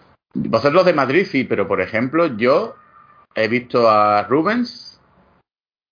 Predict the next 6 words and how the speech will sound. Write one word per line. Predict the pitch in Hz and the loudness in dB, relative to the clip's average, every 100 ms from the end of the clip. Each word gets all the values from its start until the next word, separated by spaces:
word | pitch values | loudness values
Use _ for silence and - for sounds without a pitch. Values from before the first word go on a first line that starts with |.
| _ _ _ - | _ _ _ -2
una | 107 | 0
vez, | 101 165 - | 2 0 -2
hace | - - 104 | -8 -4 -2
ya | 107 107 101 101 104 - | 0 0 0 0 -2 -4
siete | 107 101 | -4 -2
años, | 101 143 196 | -2 -2 -6